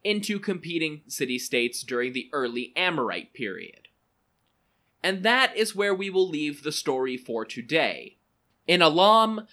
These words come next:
the kings of Shimashki remained in control for decades,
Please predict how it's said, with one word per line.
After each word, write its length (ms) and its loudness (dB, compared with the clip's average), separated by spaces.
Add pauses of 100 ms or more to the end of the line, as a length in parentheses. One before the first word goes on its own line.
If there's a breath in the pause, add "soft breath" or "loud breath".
(180 loud breath)
the 100 2
kings 360 0
of 80 -2
Shimashki 720 0
remained 460 0
in 140 -4
control 500 -2
for 260 2
decades, 840 -2